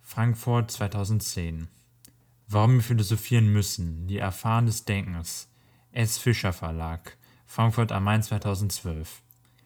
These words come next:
Der fliegende Teppich. Eine Diagnose der Moderne. Fischer Taschenbuch,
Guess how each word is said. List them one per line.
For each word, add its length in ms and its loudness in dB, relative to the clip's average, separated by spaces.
Der 100 0
fliegende 400 4
Teppich. 680 -4
Eine 240 2
Diagnose 720 2
der 200 0
Moderne. 800 -2
Fischer 340 0
Taschenbuch, 800 -6